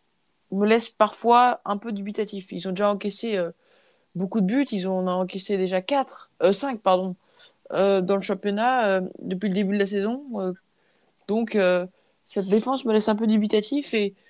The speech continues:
franchement, euh, euh, Saint-Étienne a aussi des atouts en déf-, en attaque, pardon, euh,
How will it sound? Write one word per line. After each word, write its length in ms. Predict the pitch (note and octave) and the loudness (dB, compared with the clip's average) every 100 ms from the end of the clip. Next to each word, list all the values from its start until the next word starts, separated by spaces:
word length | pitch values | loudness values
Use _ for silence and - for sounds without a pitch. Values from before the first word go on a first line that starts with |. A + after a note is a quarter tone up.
| _ | _
franchement, 600 | _ G#3 G#3+ B3+ C#4 B3 | _ -6 -4 -2 0 0
euh, 120 | G3 F#3+ _ _ _ _ _ _ - | 0 -2 _ _ _ _ _ _ -2
euh, 400 | F3+ F#3+ G3 F#3+ - _ _ _ - _ _ _ - | 0 2 0 -4 -6 _ _ _ -20 _ _ _ -6
Saint-Étienne 440 | - G#3 G#3 B3 | 0 2 4 4
a 140 | A3 G3 | 6 4
aussi 160 | G3 | 2
des 120 | A#3 G#3+ | 2 2
atouts 220 | G3 A#3 | 2 -2
en 60 | |
déf-, 220 | F#3+ F#3+ - | -2 -4 0
en 160 | F#3 | 2
attaque, 380 | F#3 F#3+ B3+ - | 2 2 -2 -2
pardon, 500 | G3 F#3 G#3+ A#3+ G#3+ | -2 0 0 -2 -2
euh, 160 | F3+ | -2